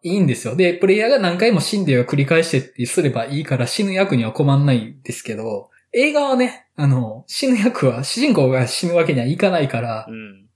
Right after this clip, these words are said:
Speaker 1: そこもな、まあなんかあの、多分ゲーム本来の緊迫感は表現できないものにはなってたと思うんですよね。
Speaker 2: うんうん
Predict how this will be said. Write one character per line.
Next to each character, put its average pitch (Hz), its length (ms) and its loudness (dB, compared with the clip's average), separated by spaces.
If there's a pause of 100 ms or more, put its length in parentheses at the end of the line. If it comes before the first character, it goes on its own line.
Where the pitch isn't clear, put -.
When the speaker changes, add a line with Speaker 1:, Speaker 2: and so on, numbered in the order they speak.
Speaker 1:
そ - 220 -14
こ 392 140 -2
も 214 140 2
な、 170 320 -4
ま 208 160 2
あ - 20 -2
な 190 100 0
ん 208 40 -8
か 151 180 2
あ 143 60 0
の、 143 560 -2
多 277 140 2
分 240 160 0
ゲ 294 260 0
ー - 20 2
ム 180 120 4
本 226 240 0
来 175 200 0
の 185 140 -2
緊 190 280 0
迫 185 180 0
感 151 240 0
は 190 180 2
表 226 60 2
現 160 440 -4
で 180 100 2
き 220 100 -2
な 185 80 2
い - 20 2
も 139 140 4
の 165 80 0
に 170 100 -2
は 123 80 0
な 120 120 -2
っ - 100 -16
て 143 100 -2
た 127 140 -2
と 117 280 -10
思 127 320 -2
う 131 80 -8
ん 110 380 -6
で 110 80 -6
す - 160 -8
よ 104 140 -10
ね。 123 240 -6
Speaker 2:
う - 20 -16
ん 120 40 -14
う - 20 -18
ん 107 100 -20